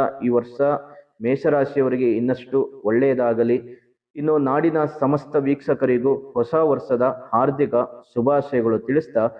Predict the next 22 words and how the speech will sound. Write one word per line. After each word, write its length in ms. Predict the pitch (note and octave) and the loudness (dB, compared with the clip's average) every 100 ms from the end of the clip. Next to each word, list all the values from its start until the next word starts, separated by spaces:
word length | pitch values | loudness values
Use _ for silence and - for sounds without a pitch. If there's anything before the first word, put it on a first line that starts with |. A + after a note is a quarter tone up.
| A2+ _ C3+ | -16 _ -6
ಮೇಷರಾಶಿಯವರು 920 | D#3+ E3 E3 D3+ - C#3+ C#3+ D3 D3+ | -4 0 2 0 2 2 2 2 0
ಈ 100 | B2+ | 0
ವರ್ಷ 340 | B2 B2 - E3 C3+ B2 - | 0 0 -2 0 0 0 -2
ಮಾಡಬೇಕಾದ 720 | A#2+ D3 D3+ D3 C#3 C3+ B2 | 0 2 2 2 2 0 0
ಪರಿಹಾರಗಳು 1120 | A#2+ - B2+ D#3+ D3 C#3+ C3 C3 C3 - - - | 0 0 0 2 2 2 2 2 0 -2 -10 -8
ತಿಳಿಸ್ತೇವೆ. 800 | A#2+ A#2+ A#2+ A2+ A#2+ C#3 - - _ _ _ _ _ _ _ _ _ _ _ - | -8 -4 -2 0 2 0 -6 -20 _ _ _ _ _ _ _ _ _ _ _ -6
ಆದರೆ 580 | D3+ D#3+ C3 A#2+ D3 - | -2 0 2 2 -2 -2
ಅದಕ್ಕೂ 340 | B2 E3 F3 E3 | 0 0 0 0
ಮೊದಲು 580 | C#3+ C#3 E3+ C#3 - | 2 2 2 0 -2
ಈ 100 | C#3 | 0
ವಿಡಿಯೋ 340 | C#3 C3 D#3 F3 | 0 2 2 2
ಇಷ್ಟವಾಗಿದ್ದರೆ 800 | C3+ - D3+ C3 B2+ B2+ B2 C3 | 0 -2 0 0 0 0 0 2
ಲೈಕ್ 360 | A2+ C3 C3+ | 2 0 0
ಮಾಡಿ, 220 | C3+ B2 | 0 0
ಶೇರ್ 320 | B2+ A#2+ A#2+ A#2 | 0 0 0 2
ಮಾಡಿ, 200 | A2+ A2 | 0 0
ಜೊತೆಗೆ 460 | A2 A2+ C3 C3+ | -4 -2 0 0
ನಮ್ಮ 540 | C3+ A#2+ A#2+ A#2+ A#2+ - | -2 0 0 0 -2 -2
ಚಾನಲ್ 300 | A2+ B2+ C3 | 0 2 2
ಅನ್ನು 160 | A2+ A#2+ | 0 0
ಸಬ್ಸ್ಕ್ರೈಬ್ 520 | - - - D3 B2+ | -4 -14 -2 -2 0
ಮಾಡಿಕೊಳ್ಳಿ. 720 | G2+ G2 G2+ F#2+ A2+ - | -2 -2 -4 -8 -8 -10